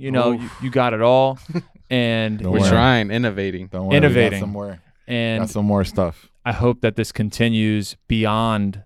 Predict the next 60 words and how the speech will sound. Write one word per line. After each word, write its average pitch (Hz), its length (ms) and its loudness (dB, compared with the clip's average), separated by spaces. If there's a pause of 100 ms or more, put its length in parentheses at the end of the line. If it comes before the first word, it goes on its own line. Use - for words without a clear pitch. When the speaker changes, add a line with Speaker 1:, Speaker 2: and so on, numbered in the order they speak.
Speaker 1:
the 110 60 -6
pandemic. 98 520 -6
I 98 60 -8
hope 104 160 -4
you 107 80 -4
don't 101 140 -4
stop 104 340 -6
this 101 100 -8
podcast 95 680 -6 (280)
because 110 220 -2
a 107 40 -4
podcast 117 580 -2
usually 113 260 -2
doesn't 110 180 -2
pay 107 160 -4
off 117 240 -4
until 107 200 -6
about 101 240 -6
three 107 180 -10
years 95 240 -14
in. 85 180 -16 (120)
Speaker 3:
Yeah, 107 140 -12
we're 92 320 -12
a 92 100 -12 (160)
year 98 180 -2
and 104 80 0
a 107 40 2
Speaker 2:
Slow - 20 -
Speaker 3:
half, 107 180 8
Speaker 2:
and 92 80 0
Speaker 3:
so 95 120 0
we're - 60 4
Speaker 2:
steady. 101 140 6
Speaker 3:
halfway 107 280 4
there. 113 300 2 (240)
Speaker 1:
So 95 380 -6 (640)
Speaker 2:
We 104 100 -16
just, 110 220 -10
we're 110 100 -6
gonna 110 260 -4
keep 117 200 -4
doing 123 160 8
Speaker 1:
we 151 60 10
Speaker 2:
it - 20 8
Speaker 1:
need 180 80 6
some 135 140 6
Speaker 2:
until - 20 4
Speaker 1:
more 156 100 10
Speaker 2:
the - 100 2
wheels - 280 4
fall 107 120 4
Speaker 1:
sponsorships. 104 100 6
Speaker 2:
off. 95 60 2
Speaker 1:
I - 60 6
was 170 160 4
really 165 220 4
hoping 135 220 4
for 123 80 -2
the 110 80 0
pizza. 107 460 2